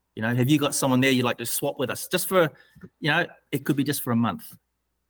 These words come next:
Those people are gonna go there. They're gonna come back with all these great ideas, you know, and they're gonna see things they haven't seen before. They'll learn things.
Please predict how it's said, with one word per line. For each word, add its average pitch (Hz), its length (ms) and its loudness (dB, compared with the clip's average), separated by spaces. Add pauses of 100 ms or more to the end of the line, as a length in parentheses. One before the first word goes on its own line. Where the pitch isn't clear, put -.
(640)
Those 180 180 2
people 185 220 0
are 131 40 0
gonna 120 180 0
go 147 240 0
there. 143 220 2
They're 120 120 -4
gonna 120 160 0
come - 260 -2
back 123 200 0
with 110 180 -4
all 135 200 -4
these 120 160 0
great 117 260 -4
ideas, 101 640 -6 (1040)
you - 80 -14
know, 104 240 -2
and 107 120 0
they're 107 100 0
gonna 110 180 0
see 147 280 4
things 135 340 4
they 110 120 2
haven't 123 160 2
seen 123 260 2
before. 120 380 -2 (280)
They'll 113 200 2
learn 131 380 4
things. 92 400 -8